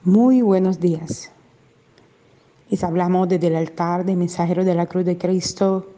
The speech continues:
barrio La Esmeralda, Barranquilla, Colombia.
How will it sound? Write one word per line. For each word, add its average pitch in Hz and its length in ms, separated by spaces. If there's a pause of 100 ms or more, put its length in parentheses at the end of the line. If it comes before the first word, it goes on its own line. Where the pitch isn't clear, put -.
(420)
barrio 185 260
La 185 100
Esmeralda, 175 600
Barranquilla, 175 1000
Colombia. 165 760